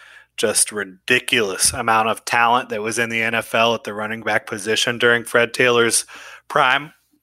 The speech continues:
but he's absolutely deserving. Um, and y-, you could make the case for Jimmy Smith too, but it's gonna be a little bit tougher even for him than it will be for Fred, I think. And yeah, hopefully we can get some more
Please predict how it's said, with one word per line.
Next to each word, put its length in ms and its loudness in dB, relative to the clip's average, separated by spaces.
but 280 2
he's 220 -2
absolutely 560 0
deserving. 580 0
Um, 560 0
and 420 2
y-, 60 -12
you 340 -10
could 140 -2
make 200 0
the 60 -8
case 280 0
for 100 -2
Jimmy 280 0
Smith 360 -2
too, 220 -2
but 100 -4
it's 120 -2
gonna 160 -4
be 140 2
a 80 4
little 200 0
bit 200 -8
tougher 360 0
even 280 -8
for 200 -4
him 240 -2
than 120 -6
it 100 -10
will 180 2
be 120 0
for 180 -4
Fred, 340 4
I 120 2
think. 360 -8
And 100 -6
yeah, 280 0
hopefully 420 0
we 140 -4
can 180 -8
get 220 0
some 180 0
more 320 -4